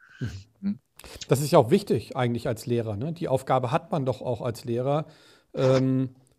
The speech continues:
Speaker 1: der Wahrheit auf den Grund zu gehen. Das ist doch auch, äh, ein Teil unserer Geschichte, ähm, aus der
Speaker 2: Mhm.
Speaker 1: wir eigentlich hätten lernen müssen, dass wir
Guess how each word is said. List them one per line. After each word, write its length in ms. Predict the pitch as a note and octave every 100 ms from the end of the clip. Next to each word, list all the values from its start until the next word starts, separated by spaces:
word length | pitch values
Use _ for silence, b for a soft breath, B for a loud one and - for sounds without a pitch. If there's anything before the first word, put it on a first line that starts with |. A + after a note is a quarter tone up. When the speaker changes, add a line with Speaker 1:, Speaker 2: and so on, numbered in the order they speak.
| -
Speaker 1:
der 160 | C3+ A2+
Wahrheit 380 | A#2+ A#2+ C#3 -
auf 100 | C3+
den 80 |
Grund 220 | B2+ F3 E3+
zu 100 | B2+
gehen. 240 | A2 G#2
Das 140 | A2
ist 160 | A#2+ -
doch 100 | A#2
auch, 320 | A#2+ C3 -
äh, 260 | - B2 B2+
ein 140 | B2+
Teil 260 | - B2+ C3+
unserer 260 | C3 B2+
Geschichte, 640 | B2 A#2 C3+ - D#3 C#3+ C#3+ b b b -
ähm, 600 | D#3 C3 B2+ B2 B2+ B2 - _
aus 180 | C3 -
der 160 | C3
Speaker 2:
Mhm. 40 | B2+
Speaker 1:
wir 240 | C3 C3
eigentlich 260 | B2 B2+ A2+
hätten 240 | C#3 B2+
lernen 320 | A#2 A2+ C3+
müssen, 360 | C#3 C#3 D3+ C3+
dass 220 | B2+ G#2+
wir 400 | B2 B2 B2 A#2